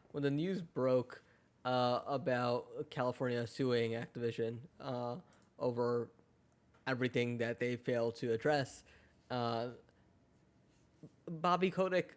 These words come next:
uh, you know, uh, uh, internal memo went out, an email, uh, basically s-, saying, "Oh, you know, the state of California doesn't know what they're talking about," uh, this, that. It was very poorly received. Bobby Kotick himself came out and said,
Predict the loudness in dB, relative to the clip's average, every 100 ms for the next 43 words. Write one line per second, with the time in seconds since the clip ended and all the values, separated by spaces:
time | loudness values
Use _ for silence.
0 | -8 -6 -2 4 4 4 -2 -4 -2 -2
1 | -4 -18 -20 -20 -6 0 2 4 4 2
2 | 0 -2 0 2 2 4 2 2 2 2
3 | 0 -2 -4 -2 0 -2 -4 -8 -20 _
4 | _ -4 -2 0 -2 -2 -2 -2 -4 -10
5 | -10 -2 -2 0 2 6 6 4 2 0
6 | 0 0 0 -2 0 -2 -2 -2 -4 -4
7 | -6 -6 -2 -2 0 -2 0 2 4 2
8 | 0 -6 -20 _ -8 -4 -2 0 0 0
9 | 0 2 2 0 -4 -8 -12 -2 4 6
10 | 4 2 4 2 0 -2 -4 -8 -20 _
11 | 0 2 2 2 0 0 -2 0 0 0
12 | 0 2 4 2 0 2 2 2